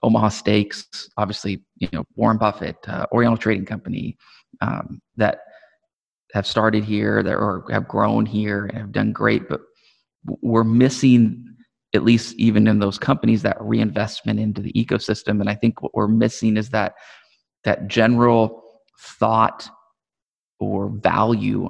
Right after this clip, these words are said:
I should say, in this area that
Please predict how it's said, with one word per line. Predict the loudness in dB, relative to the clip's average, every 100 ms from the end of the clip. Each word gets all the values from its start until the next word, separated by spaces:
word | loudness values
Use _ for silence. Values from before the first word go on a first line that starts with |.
| -6
I | -8
should | -6 -8
say, | -4 -4 -2 -4 -8 -14 _ _
in | 4 6 6
this | 4 2
area | 0 2 2 2 -2
that | -2 -2 -4